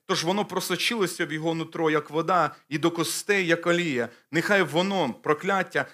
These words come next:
стане для нього, як плащ, у який він сам задягнеться, і як пояс, яким постійно підперезується".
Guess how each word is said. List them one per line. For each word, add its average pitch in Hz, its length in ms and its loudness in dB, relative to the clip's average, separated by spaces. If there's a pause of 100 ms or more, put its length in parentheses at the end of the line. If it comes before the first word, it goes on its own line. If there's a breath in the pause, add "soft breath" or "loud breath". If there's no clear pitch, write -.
стане 220 500 2
для 175 180 -2
нього, 196 300 -2
як 180 280 -2
плащ, 180 480 2
у 160 80 2
який 165 340 0
він 160 160 -2
сам 208 340 0
задягнеться, 160 640 -4 (220 loud breath)
і 185 100 -2
як 175 240 2
пояс, 170 400 0
яким 170 240 -8
постійно 170 540 -6
підперезується". 143 880 -6